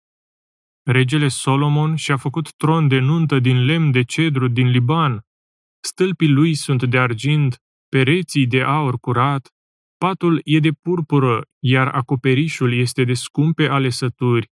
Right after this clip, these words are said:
darul dragostei alese a fetelor din Ierusalim.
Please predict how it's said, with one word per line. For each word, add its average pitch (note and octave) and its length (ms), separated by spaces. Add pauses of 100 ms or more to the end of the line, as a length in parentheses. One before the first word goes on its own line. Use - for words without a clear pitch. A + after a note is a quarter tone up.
(260)
darul F3+ 480
dragostei C#3 640
alese B2 640
a C#3+ 120
fetelor C#3+ 640
din D3 180
Ierusalim. C#3+ 840